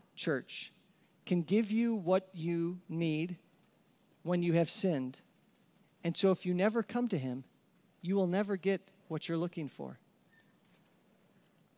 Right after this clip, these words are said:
You will never experience his forgiveness. You will never experience his mercy and his grace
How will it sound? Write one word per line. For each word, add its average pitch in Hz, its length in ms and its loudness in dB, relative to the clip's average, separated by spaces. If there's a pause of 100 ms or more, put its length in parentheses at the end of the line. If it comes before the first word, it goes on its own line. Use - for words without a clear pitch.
(1000)
You 190 160 2
will 202 100 8
never 226 380 6
experience 170 1200 0
his 170 200 -2
forgiveness. 190 840 -2 (120)
You 175 120 -2
will 185 120 2
never 208 320 2
experience 151 1080 -2 (200)
his 151 220 -2
mercy 208 460 -2
and 180 100 0
his 160 140 -4
grace 156 580 -4